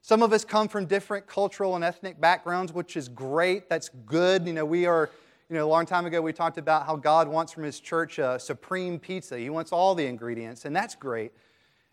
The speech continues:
And some of us, we have different preferences in worship, and that's fine. But sometimes, sometimes we allow those preferences and those differences to become dividing walls between us.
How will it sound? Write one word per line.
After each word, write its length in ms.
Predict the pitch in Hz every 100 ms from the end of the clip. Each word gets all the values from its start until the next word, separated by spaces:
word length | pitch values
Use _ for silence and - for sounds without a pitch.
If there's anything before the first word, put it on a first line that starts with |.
| 165
And 80 |
some 160 | 151 233
of 100 | 226
us, 100 | 214
we 140 | 208 180
have 160 | 165
different 360 | 202 208 190 -
preferences 600 | - 208 208 175 190 165
in 160 | 151
worship, 440 | 131 185 196 190 -
and 120 | 147
that's 220 | 175 190
fine. 380 | - 139 107 104
But 160 | 117 -
sometimes, 1040 | - 254 285 269 - 101 90 _ - - _ _ _ _ _ _
sometimes 960 | - - 262 285 - 113 - _ - - _ _ _ _ _ -
we 140 | 208
allow 300 | 196 190 185
those 180 | 180 151
preferences 680 | - 214 208 175 - 147 -
and 180 | 143
those 200 | 143 123
differences 960 | 113 - 185 - 131 - 110 107 123 - _ _ _ _ _ _ _ _ _ _ _ _ _ _ _ _ -
to 80 | 143
become 320 | 156 185 160
dividing 500 | 156 135 156 180 170
walls 220 | 165 170
between 360 | 170 - 202 226
us. 340 | - - -